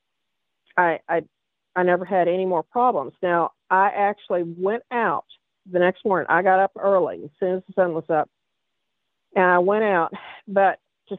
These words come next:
see if maybe there was prints. Uh, this, uh, mobile home sits up on a, uh, they built it up on a, um, uh, mound, and it's made out of granite gravel.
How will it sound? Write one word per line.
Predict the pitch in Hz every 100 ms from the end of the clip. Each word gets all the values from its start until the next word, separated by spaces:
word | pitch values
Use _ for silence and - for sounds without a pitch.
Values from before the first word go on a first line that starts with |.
| -
see | 226 208 208
if | - 185 -
maybe | 190 190 185
there | 175 160
was | 170 _ -
prints. | 196 151 - _ -
Uh, | 185 165 -
this, | 190 190 _ _ _ _ _ _ _
uh, | - 180 135
mobile | 190 208 214
home | 208 226 175 175
sits | 220 -
up | - 190 -
on | 180 175
a, | 170 160 160 -
uh, | 165 156 143 - -
they | 175 170
built | 196 190 196
it |
up | 175 175
on | 165 160
a, | 156 151 - -
um, | 151 143 165 175 _ _ _ _ _ _ -
uh, | 151 131 123 - _ 330 _ _ _ _ _ _ _ _ _
mound, | 185 185 196 196 160 156 151 - _ -
and | 170
it's | 170 -
made | 190 196 196
out | 175 160
of | 160
granite | 165 180 180 180 _
gravel. | 170 175 170 165 143